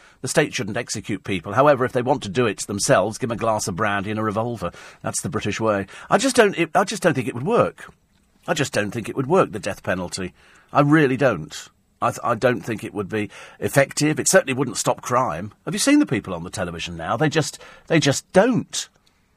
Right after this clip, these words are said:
They just don't care. They're not remotely bothered. They're not, they're not interested in the police. They're not interested in authority. They stand in court. They, they diss everything. I mean, I'm sick to death of these sort of people. You get, the death penalty wouldn't mean anything to them. They probably think there's some sort of hero.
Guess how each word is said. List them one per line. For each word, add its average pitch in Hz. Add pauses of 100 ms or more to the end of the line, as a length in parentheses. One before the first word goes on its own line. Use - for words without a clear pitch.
(280)
They 156
just 147
don't 135
care. 208
They're 113
not 120
remotely 117
bothered. 165
They're 104
not, 110 (100)
they're 131
not 123
interested 104 (260)
in 104
the 92
police. -
They're 113
not -
interested 104
in 95
authority. 190 (260)
They 110
stand 117
in 95
court. 202
They, 98
they 101
diss 95
everything. 156
I 220
mean, 269
I'm -
sick -
to -
death 214
of 247
these 185
sort -
of -
people. - (220)
You 254
get, -
the 190
death 277
penalty 139
wouldn't 113
mean 139
anything 202
to 98
them. 85 (640)
They 202
probably 202
think 156
there's 135
some 135
sort 156
of 135
hero. 190